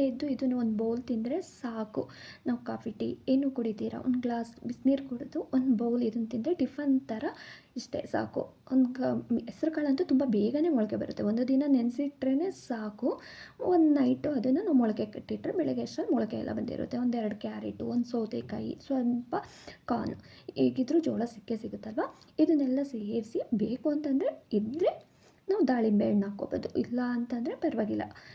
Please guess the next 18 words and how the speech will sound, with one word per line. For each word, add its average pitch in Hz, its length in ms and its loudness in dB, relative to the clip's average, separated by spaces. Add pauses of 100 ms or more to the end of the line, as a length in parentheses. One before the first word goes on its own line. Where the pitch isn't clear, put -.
(120)
ನಾವು 311 160 4
ಇರೋ 254 280 6
ಇಷ್ಟರಲ್ಲೇ 254 600 0
ನಾವು 269 220 2
ಸಲಾಡ್ 202 400 0
ಮಾಡ್ಕೋಬೋದು, 202 560 -2
ತುಂಬಾ 220 280 -2 (120)
ಚೆನ್ನಾಗಿರುತ್ತೆ. 226 520 -4
ಇದು 214 140 -2
ಮಕ್ಳಿಗೆ 233 360 -2
ಲಂಚ್ 208 300 0
ಬಾಕ್ಸ್ಗೂ 254 360 -2
ಸಹ 294 180 -2 (120)
ಹಾಕ್ಬೋದು. 214 440 -4
ಬೆಳಗ್ಗೆ 220 300 0
ಎದ್ದು 247 140 2
ಮಕ್ಳಿಗಂತೂ 233 540 0
ಒಂದೊಂದು 214 360 2